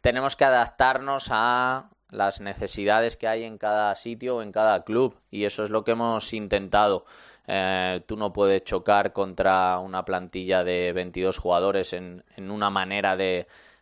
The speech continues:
de, de entender el juego, con unas características que ellos puedan tener. Soy de los que cree que la mejor manera de rendir bien es,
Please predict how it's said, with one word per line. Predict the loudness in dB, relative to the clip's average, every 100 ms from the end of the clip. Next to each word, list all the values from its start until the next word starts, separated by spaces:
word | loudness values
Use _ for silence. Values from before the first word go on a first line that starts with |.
| -4
de, | 2 4 4 2 2
de | 0
entender | -2 -4 -2 0
el | 0
juego, | 0 0 2 0 -2
con | -6 -6
unas | -8 -4
características | -2 -2 -2 -6 -8 -10 -4 -4 -4
que | -8
ellos | -8 -4
puedan | -2 -2 -2
tener. | -6 -4 -4
Soy | -4 -4
de | -4
los | -4
que | 0 2 2 0 -6 -20 -20 _ -4
cree | -2 0
que | 2 4 4 4 2 -4 -14 _
la | 0 2
mejor | 0 -4 2 2 2
manera | -2 -2 0 0 2
de | 0
rendir | -2 -6 -4 -6 -2
bien | 0 0 0
es, | -4 -6 -12